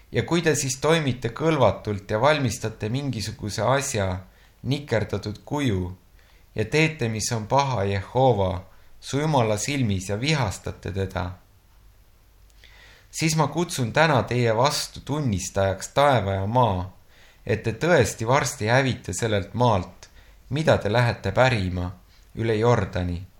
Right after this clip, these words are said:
Te ei ela seal kaua, vaid teid hävitatakse tõesti. Jehova pillutab teid rahvaste sekka ja teid jääb üle pisut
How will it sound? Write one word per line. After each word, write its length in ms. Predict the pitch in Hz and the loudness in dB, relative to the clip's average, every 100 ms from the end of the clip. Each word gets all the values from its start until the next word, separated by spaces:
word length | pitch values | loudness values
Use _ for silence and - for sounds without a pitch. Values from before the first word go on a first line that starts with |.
| - - _ - - - - - - - - - _ | -20 -20 _ -20 -20 -20 -20 -20 -20 -20 -20 -20 _
Te 100 | 156 175 | 2 4
ei 180 | 156 151 | 4 4
ela 260 | 165 143 101 | 4 6 4
seal 220 | 127 117 | 2 0
kaua, 460 | - 151 139 98 90 92 - | 2 2 4 2 0 -6 -6
vaid 160 | 104 104 | -4 -2
teid 220 | - 110 123 | -2 -2 2
hävitatakse 800 | 147 139 110 92 - 92 - 98 | 2 2 -2 -6 -8 -10 -8 -4
tõesti. 520 | 123 117 87 - - 90 92 - - _ - - - - - - - - - - - - - - | 2 2 2 -4 -10 -12 -12 -20 -20 _ -20 -20 -20 -20 -20 -20 -20 -20 -20 -20 -20 -20 -8 2
Jehova 540 | 127 - 175 165 147 | 2 4 6 6 6
pillutab 560 | - 175 151 104 - 98 | 4 0 0 0 -2 -4
teid 220 | 113 113 | -4 0
rahvaste 480 | 139 156 131 101 101 | 2 2 -2 -4 -6
sekka 600 | - 147 - - - 92 92 - _ _ - _ - | -4 -4 -6 -14 -6 -4 -6 -10 _ _ -20 _ -6
ja 80 | 110 | -4
teid 380 | 143 156 131 131 | 0 -2 0 2
jääb 300 | 139 110 123 | 4 2 0
üle 160 | 135 95 | 0 0
pisut 480 | - 156 135 92 - | -2 -4 -4 -6 -4